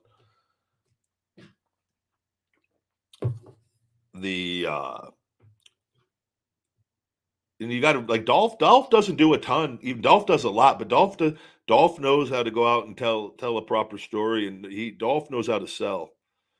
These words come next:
with it. He sometimes can, he get, can oversell, and, but I, I am a fan of all of it. He, uh,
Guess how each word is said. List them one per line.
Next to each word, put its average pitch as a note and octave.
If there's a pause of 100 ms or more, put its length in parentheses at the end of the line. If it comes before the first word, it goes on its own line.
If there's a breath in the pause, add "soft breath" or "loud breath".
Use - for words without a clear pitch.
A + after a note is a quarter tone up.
(420)
with E2+
it. E2 (140)
He F#2
sometimes B2
can, G#2
he A2
get, A2
can G#2
oversell, G2 (360)
and, F#2
but F2+
I, G#2+
I G#2
am G2+
a F2+
fan G#2
of E2
all F#2
of D2+
it. D2 (1300)
He, G#2
uh, D#2+